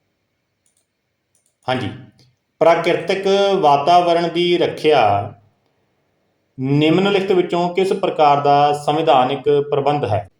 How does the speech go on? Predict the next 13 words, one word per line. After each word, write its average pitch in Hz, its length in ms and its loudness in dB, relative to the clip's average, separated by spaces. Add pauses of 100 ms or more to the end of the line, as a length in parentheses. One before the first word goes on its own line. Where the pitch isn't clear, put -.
(160)
ਇਹ 160 160 -4
ਕੀਤਾ 147 220 -4
ਗਿਆ 127 140 0
ਜੀ 147 120 -4
ਮੌਲਿਕ 143 500 0
ਕਰਤੱਵਾਂ 110 520 -4
ਦੇ 101 80 -6
ਵਿੱਚ। - 160 -12
ਇਹ 160 60 -2
ਸਾਡਾ 151 220 0
ਮੌਲਿਕ 131 440 0
ਕਰਤੱਵ 113 480 -4
ਆ 143 300 -4